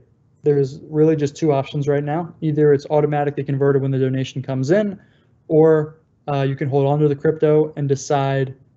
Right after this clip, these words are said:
when you wanna sell it. Um, so if you wanted to, you could, you know, hold on to the crypto and, uh, you know, say, "We're gonna sell it at X amount," and then you could sell it then.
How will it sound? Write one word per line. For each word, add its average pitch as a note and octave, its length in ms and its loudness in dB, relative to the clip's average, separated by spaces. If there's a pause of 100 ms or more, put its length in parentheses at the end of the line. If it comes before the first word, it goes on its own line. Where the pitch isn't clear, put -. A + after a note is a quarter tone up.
when C#3 240 0
you C3+ 80 0
wanna C3 220 -2
sell - 260 -2
it. - 120 -10 (720)
Um, C3+ 360 0
so D3+ 420 4
if D3 160 -8
you D3+ 80 0
wanted D3+ 300 2
to, C#3+ 200 0
you C3+ 220 -4
could, C3 560 -4
you C3+ 80 -4
know, B2 300 -4
hold C#3+ 160 4
on C3+ 100 0
to C#3 60 -4
the C3 80 -2
crypto E3 560 -2
and, C3 440 -4 (540)
uh, B2+ 500 -4
you C#3+ 80 -6
know, B2+ 280 -2
say, C3+ 340 0
"We're C3 160 -2
gonna C3+ 160 -2
sell C3+ 240 0
it B2+ 80 0
at - 160 -8
X C#3 240 -6
amount," D3 400 -4 (500)
and C3+ 140 -2
then C3+ 180 2
you B2+ 120 -2
could C3 160 -2
sell C3 200 0
it A#2+ 120 -6
then. D#3 340 2